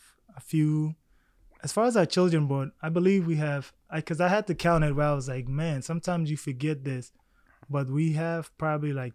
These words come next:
thirty children, and the clientele is people like, "Well, children can't really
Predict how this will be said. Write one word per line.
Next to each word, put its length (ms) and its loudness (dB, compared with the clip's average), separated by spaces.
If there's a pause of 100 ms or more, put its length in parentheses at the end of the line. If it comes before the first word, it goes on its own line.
(100)
thirty 280 0
children, 480 -6 (680)
and 560 0 (880)
the 80 -6
clientele 680 0
is 120 -4
people 260 2
like, 200 -2
"Well, 200 -4
children 400 0
can't 280 0
really 380 0